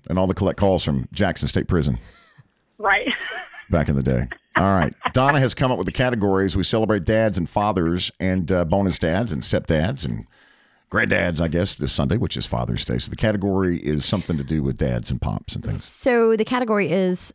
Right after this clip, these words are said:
Speaker 3: um, things related to dads.
Speaker 2: Yes, that's a good one.
Speaker 1: Twelve and one is the record for Can't Beat Jack.
Speaker 3: Do you guys want the test question?
Speaker 1: Yeah.
Speaker 3: Okay. So here is the test question.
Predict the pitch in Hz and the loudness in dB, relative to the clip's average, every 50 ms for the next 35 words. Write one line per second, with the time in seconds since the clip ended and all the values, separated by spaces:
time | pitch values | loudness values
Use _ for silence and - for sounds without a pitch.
0 | - 190 180 180 175 170 170 165 - - 233 240 254 285 277 - 254 262 254 233 | -6 -4 -2 0 0 0 -2 -4 -2 0 2 2 2 2 0 -2 -2 -2 0 0
1 | 214 202 196 196 190 185 180 180 - - 208 175 151 175 135 110 98 87 73 - | 0 0 0 0 0 -2 -4 -4 -6 -6 -4 -2 0 0 0 -2 -4 -6 -10 -14
2 | - - - - - - - - - _ _ - - - - - - - - - | -12 -8 -8 -8 -6 -8 -12 -18 -20 _ _ -14 -12 -10 -10 -10 -12 -10 -8 -8
3 | 175 156 - - - 190 185 - 175 165 165 185 175 - - - - - - - | -8 -8 -10 -10 -10 -10 -6 -6 -6 -4 -2 -4 -4 -4 -8 -14 -14 -16 -20 -20
4 | - _ - - - 131 127 127 127 131 120 117 107 90 78 67 60 58 53 52 | -18 _ -2 0 2 4 4 4 4 4 4 4 4 4 4 4 2 0 -2 -4
5 | - - _ - 92 95 87 73 73 - 90 78 78 73 - - 55 50 50 - | -8 -10 _ 0 0 2 2 0 0 0 0 0 0 0 -2 -2 -4 -4 -4 -8
6 | - _ _ _ _ _ _ _ _ _ _ _ _ _ _ _ _ _ - - | -12 _ _ _ _ _ _ _ _ _ _ _ _ _ _ _ _ _ -16 -8
7 | - 92 82 76 69 65 - - - 90 64 - 67 - - - 55 52 - - | -4 -2 0 0 0 -2 -2 -2 -2 0 0 0 -2 -2 -2 -2 -2 -2 -4 -8
8 | - - - _ - 208 208 214 214 202 185 196 - 175 - - 170 - 180 - | -14 -20 -18 _ -6 -2 -2 0 0 0 0 -2 -2 -4 -4 -4 -4 -4 -4 -4
9 | - - 190 - - - 214 240 262 - 110 - - _ _ _ - - - - | -4 -4 -4 -4 -4 -4 -6 -4 -4 -4 -4 -6 -8 _ _ _ -2 0 0 0
10 | - - - - - - - - - - - - 214 196 233 277 294 320 339 - | 0 -4 -6 -14 -14 -14 -16 -18 -18 -6 -2 0 0 2 2 2 2 2 2 2
11 | - 277 254 220 208 226 - 220 - - - - - - - - - - - - | 2 2 2 2 0 0 0 0 -2 -2 -4 -8 -8 -8 -10 -12 -14 -16 -18 -20
12 | - | -20